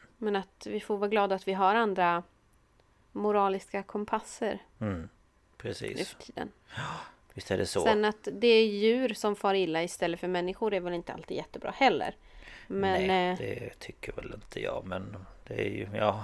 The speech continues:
Speaker 2: det är ju så svårt det där med vetenskap och, ja.
Speaker 1: Mm.
Speaker 2: Men, men så är det.
Speaker 1: Men, eh, som sagt, vi vill ju ta upp det här för att belysa vart det kommer ifrån och
Speaker 2: Mm.
Speaker 1: ja, så vi inte ska ta saker för givet.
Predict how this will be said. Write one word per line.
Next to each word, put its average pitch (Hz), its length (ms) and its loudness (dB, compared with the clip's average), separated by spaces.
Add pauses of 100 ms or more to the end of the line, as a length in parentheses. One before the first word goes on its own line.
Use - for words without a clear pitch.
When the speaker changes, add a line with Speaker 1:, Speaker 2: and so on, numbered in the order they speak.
(140)
Speaker 2:
det - 140 -6
är 107 40 0
ju 107 60 -4
så - 200 -4
svårt - 380 -6
det - 80 -4
där 95 280 -4
med 95 120 -6
vetenskap - 720 -6
och, - 240 -6 (100)
ja. - 220 -4 (140)
Speaker 1:
Mm. 196 320 0 (1200)
Speaker 2:
Men, 110 320 6
men 104 260 2
så - 220 -2
är 80 300 2
det. 92 340 2
Speaker 1:
Men, 233 300 2
eh, 233 360 2
som 311 200 0
sagt, - 320 2
vi 311 100 4
vill 339 160 4
ju 339 100 4
ta 330 140 4
upp - 200 0
det 233 80 4
här 196 240 6
för 220 160 -2
att 233 220 -2
belysa 262 580 6 (280)
vart 269 200 -2
det 294 60 2
kommer 226 280 2
ifrån 220 520 2
och 220 240 2 (220)
Speaker 2:
Mm. 104 360 0
Speaker 1:
ja, 247 180 0
så - 240 -8
vi 392 80 10
inte 349 120 8
ska 311 140 4
ta - 240 0
saker 196 320 2
för 220 100 -2
givet. 220 580 0